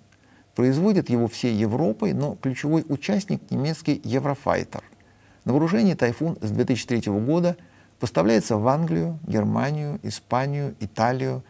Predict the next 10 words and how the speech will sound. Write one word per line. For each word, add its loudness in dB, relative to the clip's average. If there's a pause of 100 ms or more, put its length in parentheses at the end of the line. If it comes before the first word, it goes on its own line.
(200)
Австрию, 0
Катар, -2 (120)
Кувейт, -2
Оман -2
и -6 (100)
Саудовскую 0
Аравию. -4 (420)
Больше 2
всего 0
«Тайфунов» 0